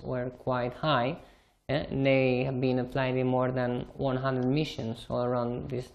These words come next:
last years. Eh? So, especially alkaline fuel cells were the first ones to be used in special applications, even in the fifties. And you can see here an example of a power stack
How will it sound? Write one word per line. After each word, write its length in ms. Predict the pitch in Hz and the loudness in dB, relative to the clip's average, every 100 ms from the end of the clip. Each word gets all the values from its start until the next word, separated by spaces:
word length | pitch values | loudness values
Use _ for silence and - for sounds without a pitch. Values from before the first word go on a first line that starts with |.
| - | -4
last 400 | 127 120 123 - | -2 -2 -4 -2
years. 340 | 127 120 120 - | 0 0 -2 -6
Eh? 120 | 139 - - - _ _ _ | -6 -8 -20 -20 _ _ _
So, 480 | 139 135 135 135 131 | 2 6 6 6 4
especially 420 | - - 160 151 - | 0 -4 -2 -2 2
alkaline 480 | 160 165 151 135 127 | 2 4 0 0 0
fuel 220 | 127 123 | 2 2
cells 340 | - 127 127 | 2 0 0
were 160 | 135 127 | -2 -2
the 60 | |
first 420 | 123 - 165 165 147 | -2 -2 -2 -2 0
ones 300 | 143 139 - | 0 0 -2
to 100 | 143 | 0
be 120 | 131 | 4
used 380 | 131 123 - 120 | 4 2 -2 -6
in 100 | 123 | -6
special 380 | - 127 - | -2 -4 -2
applications, 680 | 123 127 120 - - 151 151 - - | -4 -2 -2 -2 -2 -6 -6 -8 -2
even 160 | 139 | 0
in 60 | 120 | 0
the 80 | 117 | -2
fifties. 560 | 180 180 - - - - _ _ _ _ | -4 -4 -4 -6 -6 -20 _ _ _ _
And 80 | 190 | 4
you 60 | |
can 100 | 190 | 4
see 140 | 180 170 | 4 2
here 360 | - 165 175 175 - - _ _ | 4 6 4 0 -14 -20 _ _
an 140 | 143 | 4
example 680 | 143 139 156 156 147 147 160 135 | 4 4 2 2 4 2 2 0
of 200 | 139 139 | 0 2
a 340 | 143 147 135 | 2 2 2
power 300 | 139 131 113 | 2 4 2
stack 500 | 113 - 127 127 - | 0 -2 -2 -2 -6